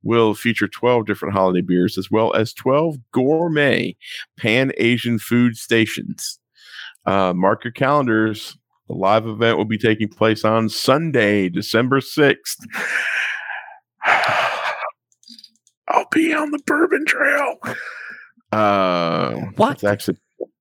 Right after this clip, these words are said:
Speaker 1: yeah, I'll be on the Bourbon Trail that day.
Speaker 2: Oh.
Speaker 1: Yeah.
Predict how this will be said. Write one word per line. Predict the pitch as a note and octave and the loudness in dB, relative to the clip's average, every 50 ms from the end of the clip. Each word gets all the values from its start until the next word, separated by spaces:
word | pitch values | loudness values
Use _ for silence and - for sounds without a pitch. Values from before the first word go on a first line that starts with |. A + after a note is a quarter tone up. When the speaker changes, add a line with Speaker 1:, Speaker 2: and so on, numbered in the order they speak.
| _ - | _ -10
Speaker 1:
yeah, | - G#2+ C3 E3 F3 D3+ | -2 0 0 2 2 0
I'll | B2+ C3 | 0 0
be | C3+ C#3+ | 2 2
on | C#3 C#3 | 0 0
the | C3 A2+ | 0 0
Bourbon | A#2+ C3+ D3+ D3+ | 0 0 0 0
Trail | - - G2+ G2+ - | 0 0 2 2 2
that | - - | 2 2
day. | A#2+ - F#2 - A2+ - _ _ _ _ - - - | 2 0 0 0 -2 -8 _ _ _ _ -18 -16 -14
Speaker 2:
Oh. | A2+ G#2 G2+ F#2 F2+ F2+ F2 E2 - _ _ _ _ _ _ _ - | -12 -12 -12 -12 -12 -14 -16 -20 -20 _ _ _ _ _ _ _ -2
Speaker 1:
Yeah. | - - B2 C3+ | 0 2 2 2